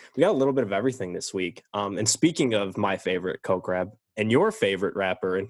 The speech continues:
in the coke rap game, Benny the Butcher, Black Soprano Family released this, this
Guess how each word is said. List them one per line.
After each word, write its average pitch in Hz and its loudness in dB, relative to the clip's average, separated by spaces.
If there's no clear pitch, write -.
in 110 0
the 98 -4
coke 101 0
rap 95 -2
game, 95 -2
Benny 143 4
the 117 2
Butcher, 104 -2
Black 117 2
Soprano 113 2
Family 104 2
released 104 2
this, 101 -2
this 104 -2